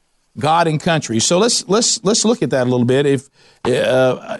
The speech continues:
he, he goes into a lot about this on, on page one twenty, uh, in the book. It says, "We sing America, America, God shed his grace on thee." And, and goosebumps cover our arms, and, and listen to Lee Greenwood sing,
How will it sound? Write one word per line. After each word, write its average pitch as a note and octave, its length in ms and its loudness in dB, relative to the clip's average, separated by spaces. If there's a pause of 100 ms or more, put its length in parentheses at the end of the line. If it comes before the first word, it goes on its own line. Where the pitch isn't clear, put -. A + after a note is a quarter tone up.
(140)
he, C#3 220 0
he D3+ 120 0
goes A#3 280 0
into E3+ 380 0
a C#3 140 0
lot D#3+ 220 2
about C3+ 220 0
this C3 240 -2
on, B2+ 220 0
on B2 120 -2
page C3 280 0
one B2+ 240 2
twenty, A#2+ 480 0 (500)
uh, A#2+ 220 0
in C3+ 200 0
the A#2+ 60 0
book. B2 360 0
It B2+ 60 -2
says, B2+ 220 -2
"We C3+ 120 0
sing A3 460 2
America, E3+ 960 2 (240)
America, D3+ 540 2
God D3 320 2
shed D#3 340 0
his C#3+ 220 0
grace C#3 320 0
on B2+ 260 2
thee." D3+ 540 2 (640)
And, C#3 140 0
and C3+ 180 2
goosebumps D#3 580 0
cover D3+ 280 2
our C3 120 4
arms, D#3+ 360 2
and, B2+ 200 -2
and B2 140 0
listen D3+ 300 0
to C3+ 60 0
Lee D3+ 120 2
Greenwood D#3 480 0
sing, E3 460 0